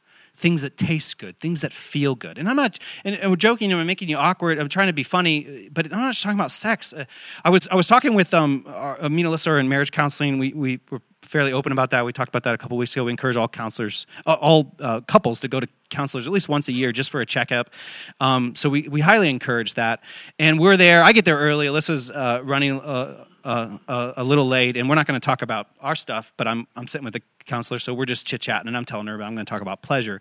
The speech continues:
First thing she says is, our, as a therapist, is, um,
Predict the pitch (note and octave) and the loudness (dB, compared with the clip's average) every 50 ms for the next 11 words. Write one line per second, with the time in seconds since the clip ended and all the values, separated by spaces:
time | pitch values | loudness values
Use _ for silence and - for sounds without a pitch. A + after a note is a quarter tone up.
0 | - - - - - - - G3 F#3+ - - F#3+ B3+ B3+ - - A3+ - - B2 | -12 -16 -18 -18 -8 0 2 2 2 2 0 -2 -2 -2 -4 -6 -6 -4 -2 -2
1 | C3 C#3 C3 A#2+ A2+ A2 A2+ A2 A2 G#2 - - - - - - - C#3+ B2+ C3 | -2 -2 -2 -4 -6 -8 -6 -6 -6 -6 -8 -12 -18 -20 -20 -10 -8 -6 -6 -4
2 | - - F3 G3 F#3 - G3+ F#3+ D#3+ - - - C#3 B2+ A#2+ C3+ C3+ B2+ B2 A#2+ | 0 2 4 4 4 4 2 2 2 0 -2 -4 -6 -4 -2 -2 -2 -2 -2 -4
3 | - | -8